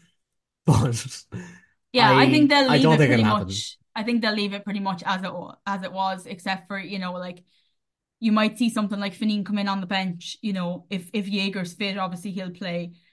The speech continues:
Speaker 2: Um, you know, you have sort of Mike Haley based Syria, you know, we'll see what happens there. Like, I assume it'll be Zebo
Speaker 1: Led by
Speaker 2: and
Speaker 1: yours truly. Thank you very much.
Speaker 2: <laughs> think it'll be Zebo. But yeah, like,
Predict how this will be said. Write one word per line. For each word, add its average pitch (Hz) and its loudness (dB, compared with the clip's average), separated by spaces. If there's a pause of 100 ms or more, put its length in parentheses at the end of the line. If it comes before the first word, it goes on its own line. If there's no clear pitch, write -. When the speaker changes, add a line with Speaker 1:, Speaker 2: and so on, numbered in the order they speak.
(200)
Speaker 2:
Um, 185 -4 (460)
you 208 -4
know, 175 -6 (240)
you 202 -2
have 190 -4 (100)
sort 185 -4
of 175 -8 (200)
Mike 190 -4
Haley 185 -4
based 185 -6
Syria, 185 -6
you 196 -10
know, 185 -6
we'll 180 -6
see 190 -6
what 180 -4
happens 175 -4
there. 185 -4
Like, 175 -6
I 175 -6
assume 180 -6
it'll 175 -10
be 175 -8
Zebo 175 -4
Speaker 1:
Led 127 2
by 127 2
Speaker 2:
and 117 2
Speaker 1:
yours 113 2
truly. 113 -2
Thank 95 -8
you 107 -4
very 101 0
much. 117 -4
Speaker 2:
<laughs> 226 4
think 220 2
it'll 208 -8
be 208 0
Zebo. 190 -4
But 185 -4 (300)
yeah, 254 4
like, 190 -2